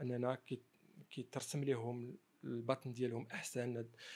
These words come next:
وداك الشيء كيكون عندك هذاك لو كور اتليت وداك الشيء، كاين حتى هو اقبال عليه حتى هو. كاين الشباب وحتى كاع، كاع الاعمار الصراحه، كاع الاعمار كاين اقبال دو بلوس اون بلوس.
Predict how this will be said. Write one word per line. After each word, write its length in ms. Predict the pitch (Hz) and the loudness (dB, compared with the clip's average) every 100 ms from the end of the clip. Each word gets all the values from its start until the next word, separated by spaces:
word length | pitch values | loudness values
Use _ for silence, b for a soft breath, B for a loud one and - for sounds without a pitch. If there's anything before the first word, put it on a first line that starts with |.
| B B | B B
وداك 180 | 147 143 | -6 -2
الشيء 360 | - 123 123 | 0 2 2
كيكون 280 | 127 123 131 | 2 0 2
عندك 260 | 110 123 - | 4 2 2
هذاك 220 | 120 - | 0 2
لو 60 | 135 | 6
كور 240 | 139 - | 6 8
اتليت 540 | - 143 135 135 131 127 | 6 4 6 8 6 4
وداك 160 | 123 | 2
الشيء، 220 | - - 120 | 2 0 0
كاين 220 | - 185 | 4 6
حتى 140 | 202 - | 6 8
هو 100 | 139 | 8
اقبال 400 | - - 139 165 | 6 2 6 8
عليه 260 | 117 139 | 8 8
حتى 140 | 123 127 | 6 2
هو. 260 | 160 135 135 B B 190 B B 208 233 B _ _ _ _ _ _ _ | 2 2 0 B B -12 B B -12 -16 B _ _ _ _ _ _ _
كاين 160 | - 175 | 6 6
الشباب 420 | - 180 196 294 | 10 10 10 10
وحتى 320 | 226 - - 440 403 233 | 6 4 2 4 4 8
كاع، 180 | 320 - | 8 10
كاع 160 | 233 | 10
الاعمار 400 | 247 - 151 151 | 10 12 12 12
الصراحه، 500 | 147 - 143 135 143 | 8 8 6 6 6
كاع 160 | 143 170 | 10 10
الاعمار 400 | - 127 131 214 | 10 6 6 4
كاين 260 | - 277 262 | 4 4 6
اقبال 360 | - 160 180 | 6 8 8
دو 60 | 151 | 6
بلوس 260 | - 175 | 4 4
اون 100 | 143 131 | 4 4
بلوس. 300 | 185 302 - | 4 2 0